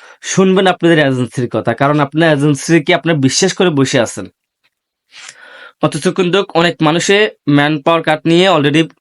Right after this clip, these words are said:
মানে সৌদি আরবে যাওয়ার পথে। আমাকে গতকালকে একজন ফোন দিছে, "ভাই আমি ম্যান পাওয়ার কাট হাতে পেয়েছি, এখন শুধু আমার টিকিট হবে।"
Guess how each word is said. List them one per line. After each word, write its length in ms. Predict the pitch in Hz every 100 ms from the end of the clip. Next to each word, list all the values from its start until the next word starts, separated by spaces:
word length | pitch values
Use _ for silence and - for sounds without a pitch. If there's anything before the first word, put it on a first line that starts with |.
| -
মানে 260 | 135 139
সৌদি 360 | 135 - 156 139
আরবে 320 | 156 165 226 175
যাওয়ার 280 | 127 139 151 127
পথে। 320 | 117 - 90 _ _ _ _ _ _ - -
আমাকে 300 | - 151 165
গতকালকে 560 | 160 151 156 165 170 165
একজন 280 | 165 151 160
ফোন 140 | - 156
দিছে, 200 | 151 147
"ভাই 180 | 139 139
আমি 140 | 135
ম্যান 300 | 139 131 131
পাওয়ার 220 | 160 156
কাট 160 | 156 -
হাতে 220 | 131 156
পেয়েছি, 280 | 160 156 160
এখন 160 | 147
শুধু 200 | 143 139
আমার 140 | 147 147
টিকিট 280 | 143 120 131
হবে।" 200 | 107 90